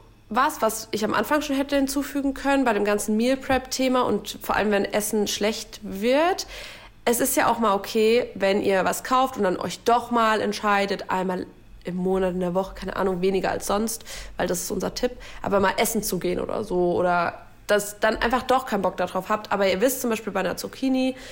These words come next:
ähm, dass es, ähm, das wird schlecht, die wird schlecht.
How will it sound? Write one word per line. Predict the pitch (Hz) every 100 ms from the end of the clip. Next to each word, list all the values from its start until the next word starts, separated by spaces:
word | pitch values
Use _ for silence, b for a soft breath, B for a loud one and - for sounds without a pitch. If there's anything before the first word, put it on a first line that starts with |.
| B B -
ähm, | 202 202 196 196 190 -
dass | 214 185 -
es, | 196 190 185 - - -
ähm, | 190 185 180 180 180 180 180 180 180 - - - - - - - - - - - -
das | 202 202
wird | 202
schlecht, | - 190 190 -
die | 196
wird | 190
schlecht. | - - -